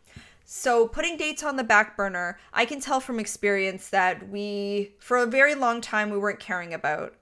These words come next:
our relationship. It was just the monotony of the day, um,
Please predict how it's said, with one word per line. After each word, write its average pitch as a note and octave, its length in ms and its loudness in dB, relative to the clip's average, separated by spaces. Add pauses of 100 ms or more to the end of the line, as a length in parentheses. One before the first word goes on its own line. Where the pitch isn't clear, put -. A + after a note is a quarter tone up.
(140)
our G#3+ 260 4
relationship. F#3 760 -4
It G3+ 160 -2
was G3 520 0 (280)
just A3+ 220 0
the A3+ 80 -4
monotony G#3+ 720 0
of F#3+ 160 -2
the G3+ 80 -2
day, C#4 600 4 (360)
um, G3+ 880 2